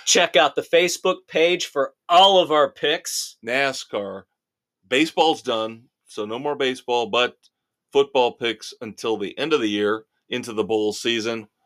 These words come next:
Speaker 2: Love doing this with you kids. Hope you enjoyed as much as we do.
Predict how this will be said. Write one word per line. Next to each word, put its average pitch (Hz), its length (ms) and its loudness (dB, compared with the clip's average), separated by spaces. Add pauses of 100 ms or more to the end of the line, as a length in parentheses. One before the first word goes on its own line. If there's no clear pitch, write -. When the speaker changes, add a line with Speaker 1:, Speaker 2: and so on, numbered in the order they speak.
(840)
Speaker 2:
Love 160 240 4
doing 147 240 6
this 131 160 0
with 117 120 -12
you 123 100 -4
kids. - 580 -4 (100)
Hope 131 300 -2
you 131 200 2
enjoyed 127 440 -2
as 101 160 -6
much 120 280 -4
as 95 120 -10
we 143 240 -2
do. 131 400 0